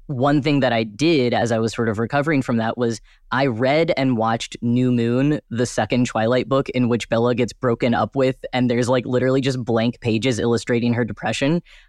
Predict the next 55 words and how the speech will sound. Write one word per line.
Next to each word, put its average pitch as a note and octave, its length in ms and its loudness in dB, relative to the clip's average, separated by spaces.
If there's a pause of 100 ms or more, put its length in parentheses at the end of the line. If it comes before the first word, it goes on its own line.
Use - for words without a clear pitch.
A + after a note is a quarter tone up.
(120)
I C3 140 0
read C3+ 260 2
and C3+ 140 2
watched A2 260 -2
those, C#3+ 260 0
like, A#2 200 0 (100)
on A#2+ 240 2
loop A#2 320 -2 (140)
for C#3+ 220 -2
months A2 540 -2 (260)
because C#3 300 2
somehow B2 380 2
that A#2 140 2
was A#2 160 0
very G#2+ 240 0
comforting A2 480 -4
to A2 100 -4
me. - 220 -2 (260)
Um, A#2+ 240 0
so, E3+ 160 0
like, D3+ 280 2
of F3+ 160 2
all C3 280 0
of A#2 140 -4
the, A#2+ 340 0
the A#2 160 -2
Twilight A#2 520 -2
series B2 460 0
that A#2 160 0
people A2+ 280 -2
say A2 180 -2
are A2 100 0
bad, G#2+ 380 -2
New A#2+ 160 2
Moon A2+ 220 0
is G#2+ 80 0
often G#2+ 240 0
the A2+ 80 0
one A2+ 180 0
that - 120 -4
people A#2+ 200 -2
are G#2+ 40 2
like, G2+ 100 -4
"Oh, G#2+ 140 0
it's - 140 -8
the B2+ 80 -2
worst." G#2+ 380 -4
And B2 120 0
I'm A#2 100 2
like, A2+ 160 -2
"Oh, B2 200 0
that A#2 200 0
was B2+ 140 -2
the C3 100 0
one A2 420 0